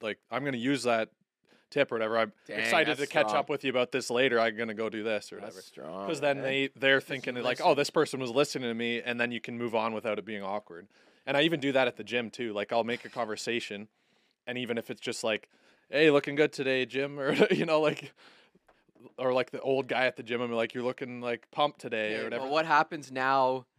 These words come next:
Speaker 3: So now that you've had an hour-long conversation with them, and now, and now they're going to work out, and you're going to work out,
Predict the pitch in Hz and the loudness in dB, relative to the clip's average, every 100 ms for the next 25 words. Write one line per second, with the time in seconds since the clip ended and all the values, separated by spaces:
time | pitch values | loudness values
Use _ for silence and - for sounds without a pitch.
0 | _ _ - 160 151 151 156 147 143 151 | _ _ -10 -2 4 4 4 -2 2 4
1 | 151 131 139 139 135 135 143 131 131 135 | 4 2 0 2 -2 -4 -6 -6 -6 -8
2 | 131 160 175 156 139 139 131 131 120 135 | -6 -6 -6 -4 -4 -4 0 0 2 0
3 | 135 156 143 151 170 147 135 147 143 123 | 2 0 -2 -4 -2 -4 -4 -6 -6 -6
4 | 123 139 123 123 | -8 -6 -6 -8